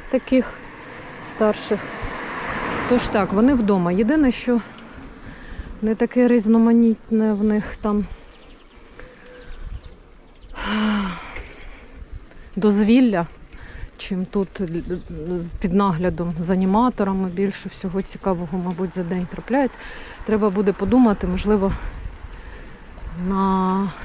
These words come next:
весняні канікули, на літні канікули. На літні канікули складніше, це в іншому приміщенні, на іншій локації відбувається, і там дуже обмежена кількість місць. І оплата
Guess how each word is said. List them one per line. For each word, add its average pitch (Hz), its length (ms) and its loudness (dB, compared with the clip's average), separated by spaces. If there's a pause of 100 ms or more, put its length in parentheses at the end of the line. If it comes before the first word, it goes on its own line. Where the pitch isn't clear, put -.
(140)
весняні 262 460 4
канікули, 214 440 2
на 196 160 2
літні 240 380 6
канікули. 233 540 4
На 214 140 4
літні 269 280 4
канікули 247 400 4
складніше, 262 760 2 (540)
це - 140 -2
в 233 140 6
іншому 214 600 4 (960)
приміщенні, 226 680 4 (520)
на 202 160 2
іншій 202 460 2
локації 233 680 2
відбувається, 196 720 2
і 190 40 4
там 233 320 4
дуже 208 300 2
обмежена 196 580 2
кількість 214 520 0
місць. 294 480 2 (1080)
І 226 120 6
оплата 220 720 2